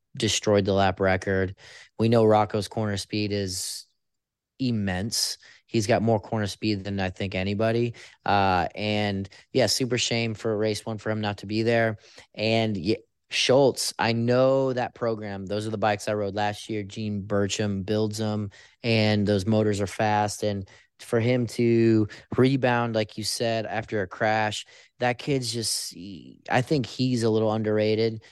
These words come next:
He's always fast. He's always in the top three in all the practices, but just has had some dumb mistakes where it's kinda just sent him out of the championship. So I'm really hoping that, uh,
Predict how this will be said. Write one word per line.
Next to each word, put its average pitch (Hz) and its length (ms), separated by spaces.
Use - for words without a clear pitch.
He's - 420
always 127 420
fast. 113 460
He's 104 140
always 120 260
in 123 80
the 120 80
top 113 300
three 113 180
in 107 60
all 107 140
the 101 60
practices, 104 640
but 98 180
just - 180
has 104 180
had 107 280
some 98 320
dumb 127 280
mistakes 98 720
where 113 260
it's 101 140
kinda 110 300
just 101 240
sent 101 180
him 101 100
out 98 140
of 95 80
the 92 60
championship. 117 880
So - 160
I'm 123 140
really 147 280
hoping 123 480
that, 113 380
uh, 92 460